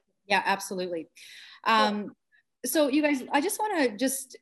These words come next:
Speaker 1: define something for you for a moment, just to give you the right kind of,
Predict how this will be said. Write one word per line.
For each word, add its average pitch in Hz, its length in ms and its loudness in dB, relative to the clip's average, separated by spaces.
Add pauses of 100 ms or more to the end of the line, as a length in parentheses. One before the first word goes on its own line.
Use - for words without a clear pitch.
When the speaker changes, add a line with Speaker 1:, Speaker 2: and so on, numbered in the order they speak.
Speaker 1:
define 202 440 -2
something 190 460 -4
for 185 80 -4
you 175 240 0
for 185 180 -4
a 180 80 -2
moment, 170 340 -6
just 208 220 -2
to 247 80 -4
give 220 160 -2
you 214 160 0
the 196 140 -2
right 180 360 -2
kind 180 260 -6
of, 165 220 -6